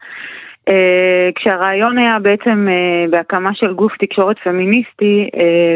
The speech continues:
זה להמשיך לעשות תקשורת, במובן שכולנו מבינים ויודעים מה זה אומר. אה, רק שהטוויסט הוא באמת מנקודת המבט הפמיניסטית, אה, הנשית, אה, שהבמה הציבורית בעצם תינתן לנשים לתת את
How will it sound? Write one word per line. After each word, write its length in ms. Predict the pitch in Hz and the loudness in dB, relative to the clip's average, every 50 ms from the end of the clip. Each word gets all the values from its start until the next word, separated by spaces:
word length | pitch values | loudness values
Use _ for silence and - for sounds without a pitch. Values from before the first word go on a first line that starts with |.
| 165 160 - | -2 -2 0
זה 140 | 170 175 165 | 0 2 2
להמשיך 520 | 165 165 160 165 170 - - 233 - - | 2 0 -2 -2 -4 -2 -2 -2 -2 -2
לעשות 240 | 185 170 - 208 202 - | -4 -4 -2 -4 -6 -6
תקשורת, 520 | - - - - - - 156 147 151 165 - 175 | -6 -10 -8 -4 -2 0 0 0 0 -4 -4 -4
במובן 360 | 160 160 165 160 165 175 175 | -4 -4 -2 -2 -2 -4 -6
שכולנו 420 | - - - 180 165 170 170 175 | -8 -8 -4 -2 -2 -2 -4 -4
מבינים 460 | 170 170 160 151 156 160 160 165 170 | -4 -4 -4 -2 -2 -2 -2 -2 -2
ויודעים 400 | 170 156 156 147 147 151 170 165 | -2 0 0 0 0 0 0 0
מה 80 | 156 156 151 | -2 -2 -2
זה 80 | 165 160 | -4 -6
אומר. 360 | 143 135 135 135 139 139 147 - 269 - - - - - - - - - - - - _ - - | -4 -4 -4 -4 -4 -4 -4 -6 -10 -16 -20 -18 -16 -16 -14 -14 -14 -16 -16 -20 -16 _ -2 0
אה, 160 | 185 180 180 160 | 0 0 0 0
רק 160 | 185 196 - | -2 -4 -2
שהטוויסט 540 | - 226 226 - - 339 370 339 - - 247 | -4 -4 -2 2 2 2 2 2 0 -2 -2
הוא 80 | 202 | 0
באמת 340 | 175 190 185 190 202 208 - | 0 0 0 0 -2 0 0
מנקודת 500 | 247 226 214 202 - 190 190 190 202 - | 0 0 0 0 0 0 0 0 0 0
המבט 380 | 196 180 175 175 170 180 185 - 190 | -2 -2 -2 -2 -2 -4 -4 -4 -10
הפמיניסטית, 960 | 185 - - 185 170 170 170 170 175 202 208 - - - 226 220 220 220 220 - - - - - | -10 -6 -6 -4 -2 -2 -2 -2 -2 -2 -2 -4 -4 -2 0 2 2 0 -2 -6 -10 -6 0 2
אה, 340 | 175 160 156 156 160 156 156 | 2 4 4 4 2 2 0
הנשית, 560 | 156 160 156 - - - 226 220 220 214 - - - - | -2 -2 -4 -4 -2 0 2 2 2 0 -2 -10 -12 -8
אה, 60 | - 185 165 160 160 156 151 160 - - | -4 -2 0 0 2 2 0 -2 -4 -4
שהבמה 500 | - - 185 165 156 160 170 180 185 185 | -4 -2 -2 -2 0 -2 -2 -2 -2 -4
הציבורית 680 | 185 - - 202 175 165 165 165 175 196 190 190 - | -4 -6 -6 -6 -4 -2 -2 0 0 0 -2 -2 -2
בעצם 320 | 165 175 175 170 - 190 180 | -2 -2 -2 -2 -4 -8 -8
תינתן 460 | - - 175 170 170 170 - 190 185 | -6 -4 -4 -4 -2 -2 -2 -2 0
לנשים 500 | 180 170 165 170 180 - 220 214 208 190 | -2 -2 -4 -4 -4 -2 -2 0 0 -2
לתת 300 | 165 160 - 180 175 - | -2 0 -2 -2 -2 -2
את 140 | 175 - | -4 -2